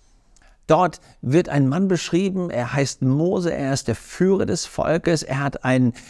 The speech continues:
jungen Mann, den er nachziehen will, so er multipliziert sich hier in einen anderen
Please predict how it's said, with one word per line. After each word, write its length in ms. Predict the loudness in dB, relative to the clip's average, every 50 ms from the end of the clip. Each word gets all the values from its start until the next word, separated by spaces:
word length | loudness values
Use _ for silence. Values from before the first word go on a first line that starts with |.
| -4
jungen 440 | 0 2 4 6 6 6 4 2 0
Mann, 400 | 0 0 -2 -2 -2 0 -2 0
den 220 | 2 2 2 2 2
er 240 | 0 0 0 2
nachziehen 920 | 2 2 2 2 2 0 -2 -2 -8 -10 -8 -4 -2 0 0 2 2 0 2
will, 340 | 2 2 2 2 0 0 -2
so 220 | -2 -2 0 0
er 320 | 0 -2 -4 -4 -4 -6 -8 -10 -14 -20 _ -16
multipliziert 920 | -8 -2 2 4 6 6 6 4 0 0 0 0 -2 0 2 2 2 2 0
sich 160 | -2 -4 -2
hier 180 | 0 0 0 0
in 80 | 0
einen 300 | 0 2 2 2 2 2
anderen 480 | 0 -2 -2 0 0 0 0 0 -2